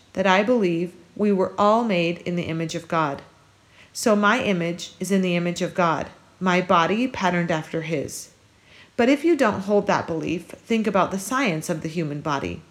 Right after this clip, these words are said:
It is the most amazing, complex system ever.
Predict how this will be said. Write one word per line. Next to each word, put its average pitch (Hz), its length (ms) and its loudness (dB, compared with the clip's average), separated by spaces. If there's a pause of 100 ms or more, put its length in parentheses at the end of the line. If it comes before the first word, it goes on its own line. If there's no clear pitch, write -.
(460)
It - 160 4
is 233 160 2
the 214 120 4
most 233 440 2
amazing, 185 640 0
complex 208 680 -4
system 175 580 -6 (440)
ever. 175 420 -4